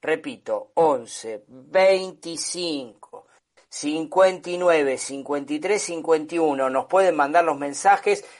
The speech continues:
Ya nos están llegando. Nuestro compinche Nachito Lacal nos dice:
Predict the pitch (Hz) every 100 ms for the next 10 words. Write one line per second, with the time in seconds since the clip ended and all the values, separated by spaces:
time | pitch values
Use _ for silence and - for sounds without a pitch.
0 | - 185 196 147 156 170 151 180 185 -
1 | - - 180 214 - 160 143 139 135 165
2 | 180 - 156 147 135 131 170 - 135 131
3 | 175 170 - - - 135 131 147 - -
4 | 117